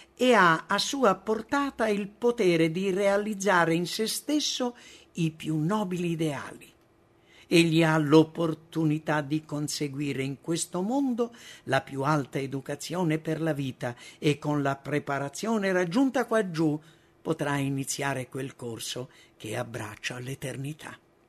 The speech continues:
Nel senso più elevato, l'opera dell'educazione e quella della redenzione sono una stessa cosa, perché tanto nell'educazione che nella redenzione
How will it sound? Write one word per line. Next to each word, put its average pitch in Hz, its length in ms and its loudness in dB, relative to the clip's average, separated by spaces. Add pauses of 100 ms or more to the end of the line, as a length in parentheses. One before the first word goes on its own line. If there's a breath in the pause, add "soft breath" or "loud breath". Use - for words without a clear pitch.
(1300 soft breath)
Nel 147 160 0
senso 151 640 2
più 143 460 -2
elevato, 135 640 -4
l'opera 127 500 -4
dell'educazione 123 960 -4
e 120 100 -4
quella 120 320 -4
della 113 320 -6
redenzione 127 800 -4 (400 loud breath)
sono 220 720 -2
una 185 180 -6
stessa 175 420 -6
cosa, - 420 -10 (640 soft breath)
perché 156 720 0
tanto 247 400 2
nell'educazione 156 1200 0
che 117 160 -10
nella 139 340 -2
redenzione 233 760 0